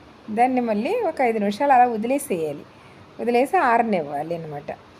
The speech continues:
ఆ, పూర్తిగా ఆరిపోయింది. ఇప్పుడు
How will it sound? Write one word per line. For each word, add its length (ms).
ఆ, 380
పూర్తిగా 440
ఆరిపోయింది. 520
ఇప్పుడు 460